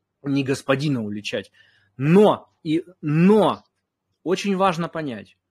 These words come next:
что то требование, которое истеричка предъявляет, она это никогда не требует за него оплаты, а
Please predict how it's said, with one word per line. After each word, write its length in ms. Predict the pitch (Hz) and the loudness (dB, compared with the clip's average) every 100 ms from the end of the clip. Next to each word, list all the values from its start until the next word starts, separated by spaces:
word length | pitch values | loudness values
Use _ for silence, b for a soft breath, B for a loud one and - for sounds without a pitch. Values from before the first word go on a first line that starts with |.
| _ _ | _ _
что 240 | - - 139 | -18 -10 -6
то 200 | 214 226 | -4 -2
требование, 600 | 180 180 127 104 98 98 | -2 -4 -6 -12 -14 -14
которое 400 | 120 180 151 131 | -10 -4 -4 -4
истеричка 500 | - 151 156 - 110 | -8 -12 -12 -12 -12
предъявляет, 840 | 117 113 123 139 247 277 135 _ _ _ _ _ - | -12 -10 -8 -6 -6 -8 -10 _ _ _ _ _ -12
она 680 | 127 127 151 196 190 160 _ _ | -8 -4 -2 -2 -2 -4 _ _
это 640 | 156 160 170 170 165 139 - | -10 -8 -6 -4 -4 -6 -8
никогда 880 | 139 143 160 156 147 147 185 202 190 | -6 -4 -2 -4 -6 -2 0 2 0
не 500 | 143 160 147 151 160 | -4 -6 -4 -2 -4
требует 600 | - 170 190 165 170 156 | -4 -4 -2 0 -2 -2
за 220 | 151 139 | -6 -4
него 580 | 151 151 156 185 185 170 - | -2 -4 -4 0 0 0 -4
оплаты, 720 | 156 165 175 156 113 107 107 | -6 -2 2 2 0 -8 -12
а 140 | 135 | -10